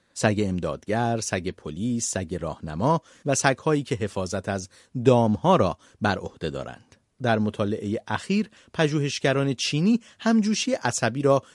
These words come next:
با استفاده از تجهیزات ثبت فعالیت مغزی بررسی کردند. دستگاهی که با الکترودها سیگنال‌های عصبی را شناسایی می‌کند و فعالیت مغز را ثبت می‌کند. پژوهشگران چینی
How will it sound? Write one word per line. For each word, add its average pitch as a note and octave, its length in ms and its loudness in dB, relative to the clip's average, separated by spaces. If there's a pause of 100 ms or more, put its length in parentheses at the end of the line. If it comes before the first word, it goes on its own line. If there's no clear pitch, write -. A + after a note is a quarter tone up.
با C#3 100 6
استفاده B2 500 2
از A#2+ 140 2
تجهیزات G#2 760 0 (220)
ثبت A#2 380 0
فعالیت F#2+ 600 -4
مغزی G2+ 580 -2 (240)
بررسی F2 460 0
کردند. - 540 -12 (200)
دستگاهی B2+ 640 2
که A#2 120 -4
با G#2+ 140 0
الکترودها G#2+ 840 0 (180)
سیگنال‌های F#3 720 0
عصبی G#2 420 0
را G#2 140 2
شناسایی G2 560 0
می‌کند G3 460 2 (260)
و F#3+ 60 4
فعالیت G3 720 0
مغز A2 400 -2
را G2+ 200 -2 (240)
ثبت - 440 -2
می‌کند. - 480 -12 (320)
پژوهشگران A#2+ 640 2
چینی E3+ 420 -2